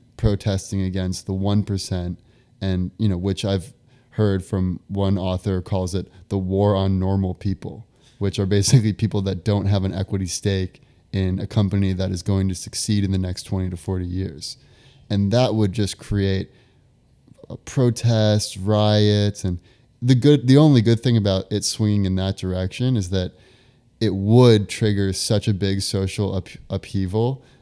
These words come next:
that there would likely be some political reaction, assuming our democratic systems are still in place properly,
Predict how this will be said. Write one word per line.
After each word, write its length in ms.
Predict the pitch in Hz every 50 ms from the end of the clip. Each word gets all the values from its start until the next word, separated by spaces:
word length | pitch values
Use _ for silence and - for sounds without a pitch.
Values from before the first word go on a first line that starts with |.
| _ -
that 400 | 98 101 101 95 92 - 98 95
there 120 | 107 104
would 160 | 98 101 101
likely 440 | 95 98 101 101 101 - 110 101 101
be 240 | 87 98 101 98 95
some 260 | - - 101 95 95
political 480 | - 98 95 98 95 98 - 101 95 95
reaction, 720 | 95 95 95 98 101 101 104 - - - 95 92 92 92
assuming 440 | - 98 - - 104 98 95 95 92
our 120 | 92 90 92
democratic 540 | 85 - 95 92 92 - 95 95 101 -
systems 380 | - - 98 - - 98 95 92
are 60 | 90
still 220 | 90 - - 92 92
in 100 | 92 87
place 240 | - 107 98 101 -
properly, 640 | - - 92 90 87 - - 90 90 87 90 85 -